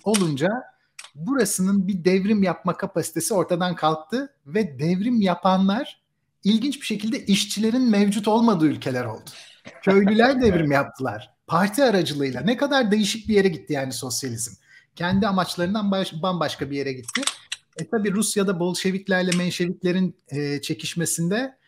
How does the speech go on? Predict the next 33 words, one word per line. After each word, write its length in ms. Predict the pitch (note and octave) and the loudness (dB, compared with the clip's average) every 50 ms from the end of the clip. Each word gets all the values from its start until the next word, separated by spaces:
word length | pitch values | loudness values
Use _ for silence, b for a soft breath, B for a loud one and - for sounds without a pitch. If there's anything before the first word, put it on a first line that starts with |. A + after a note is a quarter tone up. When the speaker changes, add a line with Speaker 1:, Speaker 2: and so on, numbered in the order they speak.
| _ _ _ _ - - - | _ _ _ _ -10 -10 -6
Speaker 1:
Menşevikler 680 | C3+ E3 F#3+ F#3 - - G#3 G3+ G3 G3+ F#3 F3 E3 E3 | -4 0 0 0 0 2 0 0 0 0 2 2 2 2
yerine 320 | E3 E3 D#3 D#3 D#3 C#3 | 2 2 0 0 -2 -2
Bolşeviklerin 680 | C#3+ D#3 E3 D#3 - F#3+ G3 G3 G3 - E3 D#3+ D#3+ D#3 | 0 0 0 0 0 0 0 0 0 0 0 0 0 0
kazanması 600 | D#3 D3+ C#3 D#3 D3+ D3 C#3+ C#3+ - - B3 A3+ | -2 -2 -2 0 -2 -2 -2 -6 -6 -6 -6 -4
köylülerle 680 | - F3 E3+ E3+ E3+ F3 E3+ E3 C#3 C#3 D3+ F#3 E3+ | 0 2 2 2 2 2 2 2 2 2 2 0 2
devrim 280 | D#3+ D#3+ D#3+ E3+ E3 E3 | 2 0 0 0 0 0
yapılabileceğini 800 | D#3+ D#3 D#3 D#3 D3+ D3 D3+ C#3+ C3+ - - D3+ D#3 D#3 D#3+ C#3 | 0 0 0 -2 0 0 0 -2 -4 -4 -4 -2 -2 -2 -4 -4
düşündürttü 920 | B2+ A#2 - - A#2 A#2 A2+ A#2 A2+ - - - - G#3+ A#3+ B3+ A#3 F#3 | -6 -8 -6 -4 -4 -4 -4 -4 -8 -12 -10 -4 0 0 2 2 2 2
ve 280 | E3+ E3 E3+ E3+ - - - | 2 2 2 0 -2 -2 2
Speaker 2:
Tam 100 | - F#3+ F#3 | 4 6 6
Speaker 1:
oradan 260 | E3 - D3 C#3 C3+ | 6 4 4 4 6
Speaker 2:
köylü 340 | F#3+ F#3+ F#3 F#3+ G#3 G3+ F3 | 8 10 10 8 8 6 4
de 160 | E3 C3 A2+ | 4 4 4
değil. 220 | B2 B2+ C3+ D3+ | 4 6 6 6
Aslında 680 | D#3 D3 - - - D#3+ E3 D#3+ E3+ E3 E3 E3 D3 - - | 6 6 2 -6 -8 -8 -4 2 4 6 6 6 4 0 -10
Bolşevikler 560 | - D3+ D3+ - - - D#3+ D#3 - - D#3+ D#3 | -10 -10 -8 -8 -6 -8 -8 -8 -6 -6 -4 -2
bir 140 | D#3+ C3+ | -2 -2
askeri 440 | C3 - - - - D#3+ D3 D3+ D3 | -4 -4 -6 -4 -4 -2 -2 -2 0
darbe 360 | C#3+ C#3+ C3+ C3+ C3+ D3 C#3 | 2 2 0 0 -2 -4 -6
diyebiliriz. 480 | B2+ A#2+ G#2 F#2+ F2+ F#2+ F#2 F#2+ G2+ G2+ | -6 -6 -10 -10 -12 -18 -20 -18 -12 -8
Yani 260 | A#2+ A#2 A#2 A#2 A2+ - | -6 -6 -6 -6 -8 -10
köylüler 540 | - C3 B2 B2+ B2+ C3 C3 C3 B2+ B2 A#2+ - | -8 -6 -4 -4 -4 -2 0 0 0 0 0 -2
falan 320 | C3+ B2+ B2+ B2+ B2+ C3 | -2 0 0 -2 -2 -4
biraz 260 | B2 B2+ B2+ A#2+ B2 | -6 -6 -6 -4 -2
orada 280 | B2+ A#2+ A#2+ A2+ B2+ A#2+ | -4 -4 -4 -4 -6 -8
şey, 260 | - - A#2+ G2 - | -6 -6 -8 -8 -8
tamamen 420 | - - B2+ A#2+ A2+ A#2 A#2+ A#2 | -10 -10 -8 -8 -8 -10 -10 -12
orduyu 460 | A#2+ B2 B2 A#2+ A#2+ A2 A2 A#2 A#2 A2+ | -8 -4 -2 -2 -2 -2 -6 -8 -8 -8
ve 80 | A2+ | -10
stratejik 540 | - - - - A2+ - A#2+ A2+ - B2 - | -14 -12 -8 -8 -6 -6 -6 -8 -8 -4 -2
yerleri 300 | A#2+ G#2+ G#2+ G#2+ G#2+ A2 | -4 -4 -2 -4 -4 -4
ele 160 | A2+ A#2 A#2+ A#2 | -2 -2 -2 -4
geçiren 480 | G#2+ F#2 E2 - - G#2 B2 C#3+ D3+ | -6 -8 -10 -8 -4 0 0 0 0